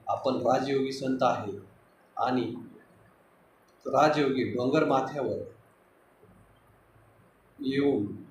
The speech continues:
बसला तरीही ऐश्वर्य पाटला करीत मागे आलेच. या सुवर्ण क्षणाचे आज आपण सर्वजण साक्षीदार असून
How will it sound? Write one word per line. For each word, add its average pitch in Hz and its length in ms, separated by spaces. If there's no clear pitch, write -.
बसला 123 540
तरीही 139 240
ऐश्वर्य 127 420
पाटला 120 380
करीत 120 300
मागे 110 300
आलेच. 107 520
या 139 100
सुवर्ण 165 480
क्षणाचे 135 420
आज 123 160
आपण 113 360
सर्वजण 117 480
साक्षीदार 120 460
असून - 260